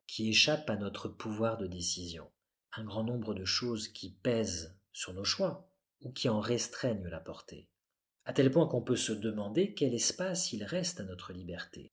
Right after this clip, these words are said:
quelle latitude est la nôtre pour choisir notre vie. Je ne sais pas si vous avez déjà entendu quelqu'un vous dire : «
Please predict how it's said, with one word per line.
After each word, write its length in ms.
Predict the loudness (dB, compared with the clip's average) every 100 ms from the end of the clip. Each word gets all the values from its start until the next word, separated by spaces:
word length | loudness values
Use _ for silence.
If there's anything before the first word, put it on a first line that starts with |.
| _
quelle 280 | 4 4 8
latitude 840 | 6 6 2 -4 0 0 0 -8 -12 -8
est 100 | -4
la 140 | -4
nôtre 440 | -4 -6 -10 -14 _ -6
pour 140 | 0
choisir 440 | 0 0 -2 -4
notre 260 | -6 -10 -10
vie. 220 | -12 -14 _ _ _ _ _ 0
Je 100 | 2
ne 80 | 6
sais 140 | 10
pas 100 | 10
si 160 | 10 6
vous 140 | 6
avez 160 | 6 4
déjà 240 | 4 4
entendu 420 | 2 0 0 0
quelqu'un 380 | 2 0 0 0
vous 160 | -2 -6
dire : « 580 | -2 0 0 -2 -8